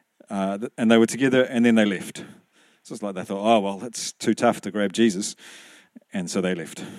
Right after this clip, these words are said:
They disassembled. You know, so the, the Pharisees in this story have come to get Jesus to be in opposition to the law of God, uh, in order to charge him with heresy. So there's something that they can charge him to. So no one, who wants to be the Pharisees in this story?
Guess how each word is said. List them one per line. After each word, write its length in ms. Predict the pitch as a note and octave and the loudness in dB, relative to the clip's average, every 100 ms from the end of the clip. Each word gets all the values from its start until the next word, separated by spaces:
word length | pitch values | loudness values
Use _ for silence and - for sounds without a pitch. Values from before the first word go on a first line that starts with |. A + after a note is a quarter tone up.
| - | -16
They 100 | F2 | -12
disassembled. 720 | F2 A2 - F#2+ G2 F#2 E2+ - _ _ - - _ _ _ _ _ - - - | -8 -4 -4 -4 -6 -6 -8 -12 _ _ -20 -20 _ _ _ _ _ -20 -12 0
You 80 | C#3+ | 0
know, 60 | |
so 180 | B2+ D3+ | 4 2
the, 240 | A#2+ - | 0 -2
the 160 | C#3 C#3+ | -4 -4
Pharisees 460 | - E3 E3 F3 D3+ | 2 2 4 0 -2
in 80 | |
this 100 | D3 | -4
story 280 | B2+ C#3 B2+ | -4 0 2
have 100 | A#2+ | 2
come 160 | - D3 | 0 -2
to 100 | C3+ | -2
get 280 | C3 A#2 - | -4 -6 0
Jesus 380 | B2+ A2+ G#2+ - | 2 2 0 -2
to 120 | A#2+ | 0
be 140 | A#2 | 2
in 60 | A#2 | 2
opposition 580 | C3 C3+ A2 B2 B2 G#2+ | -2 -4 -4 -4 -6 -6
to 100 | A2 | -6
the 80 | G2+ | -2
law 200 | G#2 G2+ | -2 -2
of 160 | F2+ | -4
God, 320 | A2 G2 F#2 A2+ _ - - _ - | -4 -4 -6 -12 _ -20 -20 _ -10
uh, 160 | G#2+ A#2+ | -6 0
in 80 | A#2+ | 2
order 220 | C3 A#2+ | 2 0
to 100 | G#2 | -2
charge 340 | - A2 A2 | 0 0 0
him 140 | G2+ F#2+ | -4 -6
with 140 | F#2 _ | -8 _
heresy. 540 | F#2 A2+ G2 - - _ _ _ _ G3 _ | -2 -2 -2 -8 -12 _ _ _ _ -20 _
So 100 | - | -10
there's 140 | G2 | -8
something 340 | - B2+ A#2+ G#2+ | -4 -4 -2 -4
that 100 | F#2+ | -6
they 120 | G2 | -8
can 160 | G2+ F#2 | -8 -10
charge 360 | - G2 F#2+ | -8 -8 -6
him 100 | F#2 | -8
to. 180 | F2 F2+ - | -10 -12 -10
So 260 | A#2+ C#3+ C#3+ | -8 -8 -10
no 260 | D3+ D3 F#3 | -4 2 4
one, 360 | D3 G2 E2+ _ _ - | 4 2 -4 _ _ -2
who 180 | D3 | 2
wants 180 | F3 F3 | 2 0
to 80 | - | 0
be 80 | C#3+ | -2
the 100 | A#2 | -2
Pharisees 440 | - A2+ G2+ G#2 | 0 0 0 -6
in 80 | F#2+ | -6
this 120 | F#2 | -8
story? 340 | - - D#2+ | -10 -12 -16